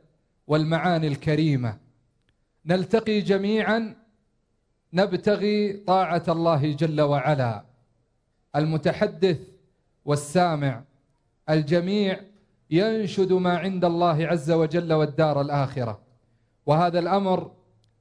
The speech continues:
لا بد أن نصحح به النية في بداية حديثنا، لأن نبينا صلى الله عليه وسلم،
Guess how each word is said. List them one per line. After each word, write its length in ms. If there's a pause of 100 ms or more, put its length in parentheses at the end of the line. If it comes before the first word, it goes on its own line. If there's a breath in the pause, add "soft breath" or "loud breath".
(100)
لا 140
بد 240
أن 200
نصحح 560
به 200
النية 460
في 160
بداية 560
حديثنا، 800 (720)
لأن 400
نبينا 500
صلى 280
الله 400
عليه 340
وسلم، 760